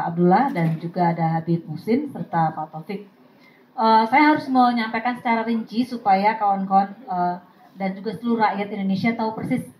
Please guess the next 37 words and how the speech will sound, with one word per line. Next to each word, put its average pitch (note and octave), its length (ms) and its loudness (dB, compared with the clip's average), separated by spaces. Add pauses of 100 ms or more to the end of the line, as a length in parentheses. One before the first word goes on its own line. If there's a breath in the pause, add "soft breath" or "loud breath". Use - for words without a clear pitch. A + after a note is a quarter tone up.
(120)
yang G3 160 4
disampaikan F#3+ 480 2
oleh F#3 160 0
tadi F3+ 320 -4
Bang E3+ 480 0
Marwan F3 480 4 (320 loud breath)
terkait G3 320 4
dengan G3 240 0
apa-apa A3+ 320 -2
saja A#3+ 160 -2
pelanggaran G3 640 0
yang F#3 80 -6
dilakukan F3+ 400 -4
oleh F3 160 -6
Pak F3 160 -8
Jokowi F#3+ 320 -8
selaku F#3 320 -10
Presiden F3+ 320 -4
R E3+ 240 -4
I A#3 160 -4
sejak B3+ 640 -2
pertama G#3 320 2
kali, G#3 480 6 (400 loud breath)
eh, G3 80 4
dilantik A3 480 0
tahun F3+ 240 4
dua F3+ 160 2
ribu G#3 400 0
lima F#3 240 -2
belas E3+ 240 -2 (320)
lalu, F3 240 4
eh, A#3+ 160 -8
dua G#3 80 4
ribu G3+ 160 -4
empat F#3+ 160 -2
belas F3+ 240 -2
akhir. E3+ 240 0